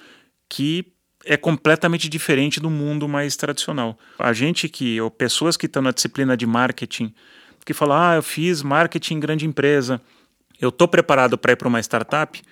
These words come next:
Depende. Se você tá afins de, cara, quase que jogar muita coisa fora e reaprender, e botar a mão na massa, arregaçar a, a manga e fazer, sim, você pode estar. Se não, é complicado.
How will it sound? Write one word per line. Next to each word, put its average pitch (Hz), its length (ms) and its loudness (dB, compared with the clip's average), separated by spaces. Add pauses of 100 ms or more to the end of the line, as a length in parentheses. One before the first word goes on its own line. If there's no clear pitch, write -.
(320)
Depende. 131 720 0
Se - 220 -4
você 165 320 0
tá 147 160 0
afins 131 500 -2
de, 113 320 -4 (460)
cara, 139 220 4
quase 160 260 0
que - 80 -8
jogar 139 260 2
muita 170 280 -2
coisa 151 320 -4
fora 117 560 -4
e 123 160 -4
reaprender, 123 720 0 (580)
e 120 60 -4
botar 117 340 0
a 147 40 4
mão 165 140 0
na 143 140 0
massa, 123 420 2
arregaçar 120 540 -2 (460)
a, 113 40 -8
a 117 40 -2
manga 123 340 2
e - 20 -2
fazer, 123 520 0 (340)
sim, 147 420 4
você 110 280 0
pode 127 280 4
estar. 110 400 -2 (320)
Se - 200 2
não, 113 200 4
é 123 60 2
complicado. 139 640 0